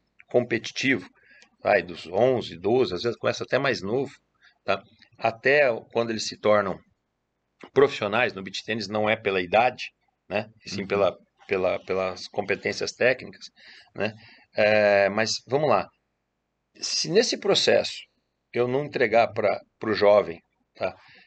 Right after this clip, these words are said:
Speaker 1: Que ele tem uma caminhada bacana que vai ajudar pra vida dele, faça ele o que vier fazer, tá? Eu tô entregando algo muito diferente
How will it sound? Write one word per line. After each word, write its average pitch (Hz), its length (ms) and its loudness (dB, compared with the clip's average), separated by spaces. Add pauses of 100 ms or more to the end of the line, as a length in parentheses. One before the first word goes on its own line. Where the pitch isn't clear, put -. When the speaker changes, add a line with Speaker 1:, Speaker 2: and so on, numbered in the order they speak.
(140)
Speaker 1:
Que 104 260 -4
ele 110 280 0
tem 107 260 -2
uma 101 380 -6
caminhada 101 640 -4
bacana 107 880 0 (120)
que - 120 -12
vai 113 220 6
ajudar 101 380 0
pra 101 200 -2
vida 123 440 -2
dele, 95 420 -2 (500)
faça 139 560 2
ele 107 320 -2 (160)
o 98 60 -20
que - 180 -10
vier 101 280 2
fazer, 92 420 -2 (560)
tá? 95 220 -4 (320)
Eu 98 120 -6
tô 110 120 -2
entregando 107 580 -2
algo 127 420 2 (440)
muito 170 540 -4
diferente 117 640 -6